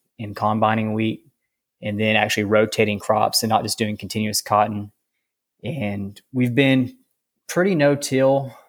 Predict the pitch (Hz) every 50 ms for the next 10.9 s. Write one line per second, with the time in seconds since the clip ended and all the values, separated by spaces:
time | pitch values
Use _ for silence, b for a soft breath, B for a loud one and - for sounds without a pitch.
0 | B B B - 123 120 120 120 120 120 120 123 117 113 _ _ _ _ _ _
1 | _ _ _ _ _ _ _ _ _ _ _ _ _ _ _ - 143 147 156 156
2 | 160 165 - - 135 127 127 - 135 127 127 120 117 110 104 - - _ _ _
3 | _ - - - 131 135 123 - - 113 107 - - 120 131 131 123 135 123 -
4 | 135 127 123 123 123 110 113 110 110 117 123 123 117 113 110 107 101 - _ -
5 | - 120 107 104 - - - 127 127 - - - - 123 120 117 123 123 120 -
6 | _ _ _ _ - - - 131 117 - - 117 117 117 120 117 - - 123 120
7 | 120 117 - _ _ _ _ _ _ _ _ _ _ _ _ _ _ _ _ -
8 | - 120 110 110 110 110 110 107 107 107 104 - - - _ _ _ _ _ _
9 | _ _ _ _ _ _ _ _ _ - 120 127 143 139 131 120 - - - 165
10 | 170 170 - - 156 151 139 143 127 123 127 120 113 104 - - - -